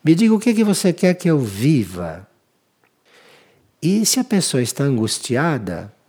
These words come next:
ela vai melhorando, porque a angústia é o começo da depressão.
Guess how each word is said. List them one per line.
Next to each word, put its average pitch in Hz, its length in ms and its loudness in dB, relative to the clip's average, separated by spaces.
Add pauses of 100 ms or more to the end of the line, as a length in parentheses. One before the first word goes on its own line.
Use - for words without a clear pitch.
(120)
ela 185 320 -2
vai 160 1040 -2
melhorando, 131 960 0 (320)
porque 147 240 -2
a - 20 4
angústia 151 920 0
é 151 100 4
o 156 60 0
começo 170 680 2
da 117 120 -2
depressão. 104 680 -6